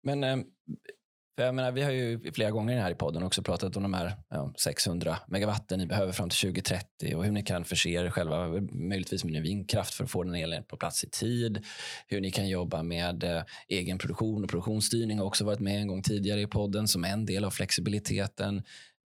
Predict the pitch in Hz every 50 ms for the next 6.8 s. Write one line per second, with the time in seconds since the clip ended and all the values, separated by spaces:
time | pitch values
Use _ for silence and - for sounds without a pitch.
0 | _ _ _ _ - 117 113 104 101 101 101 98 - 95 104 107 107 107 107 -
1 | - - 110 101 98 101 113 113 107 98 98 101 101 104 98 92 92 117 117 110
2 | 107 117 120 120 - 82 101 101 - - - 104 113 110 - - - 104 101 98
3 | 107 104 107 113 120 117 120 123 139 123 120 117 - 127 117 123 127 113 113 113
4 | 117 107 110 107 107 107 107 - 113 - - 117 113 113 110 - 101 107 107 -
5 | 101 - - 110 107 95 101 113 120 120 117 - - 104 104 101 101 - - _
6 | _ _ - 127 123 123 123 117 110 98 107 101 98 98 95 95